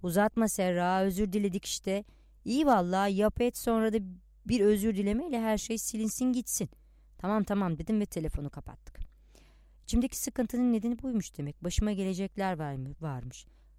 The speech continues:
Ama kesin kararlıyım. Artık Aylinlerle bir yere gitmeyeceğim. Karşıma hep sevimsiz sürprizler çıkıyor. Bu kararı alınca bir parça rahatlamam gerekirdi, değil mi? Oysa içimin sıkıntısı azalacağına ço-, çoğalıyor. Of, of.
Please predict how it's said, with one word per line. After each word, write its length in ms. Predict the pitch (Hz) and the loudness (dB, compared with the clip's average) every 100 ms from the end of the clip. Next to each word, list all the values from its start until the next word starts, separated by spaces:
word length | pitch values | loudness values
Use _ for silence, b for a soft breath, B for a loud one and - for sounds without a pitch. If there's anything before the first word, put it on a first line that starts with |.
| - | -10
Ama 180 | - 233 | 0 0
kesin 320 | 233 226 262 | 0 -2 -2
kararlıyım. 480 | 240 202 175 143 139 - | -2 0 0 -2 -6 -6
Artık 400 | 196 196 - - | -4 -4 -6 -12
Aylinlerle 760 | - 185 185 196 202 175 156 151 - | -4 -2 0 0 0 0 -2 -4 0
bir 60 | 233 | 2
yere 200 | 175 208 | 4 2
gitmeyeceğim. 640 | 165 - 135 123 - - - - - - - - | 0 -6 -10 -10 -10 -12 -12 -20 -20 -20 -20 -14
Karşıma 420 | - 185 190 214 | 0 0 2 0
hep 140 | 240 226 | 0 0
sevimsiz 540 | - 226 226 - 254 | 0 2 2 0 -2
sürprizler 640 | - 233 - 233 214 233 | -2 -4 -4 -4 2 0
çıkıyor. 520 | 208 - - 143 147 - b b b | 0 -6 -10 -10 -12 -20 b b b
Bu 40 | - | -2
kararı 340 | 240 254 247 | 2 4 4
alınca 300 | 254 339 247 | 2 0 0
bir 100 | 247 | 0
parça 340 | - 233 - 240 | 0 -2 0 0
rahatlamam 580 | 233 226 233 226 233 180 | 0 0 0 2 2 0
gerekirdi, 520 | 160 160 170 156 160 | -4 -4 -6 -6 -8
değil 180 | 339 285 | -2 0
mi? 140 | 208 B B | 0 B B
Oysa 240 | - 233 220 | 0 2 2
içimin 320 | - - 240 | -2 0 0
sıkıntısı 540 | - - 226 202 - | -2 -2 -2 -2 0
azalacağına 640 | 214 208 220 214 190 185 202 | 0 2 2 2 0 0 -2
ço-, 420 | - 247 247 240 | 0 0 2 0
çoğalıyor. 600 | - 233 220 202 160 135 - - 190 | 2 2 2 0 -4 -6 -10 -10 -8
Of, 160 | 185 B B B B B | -6 B B B B B
of. 640 | - 233 240 214 - - | 0 4 4 2 -4 -20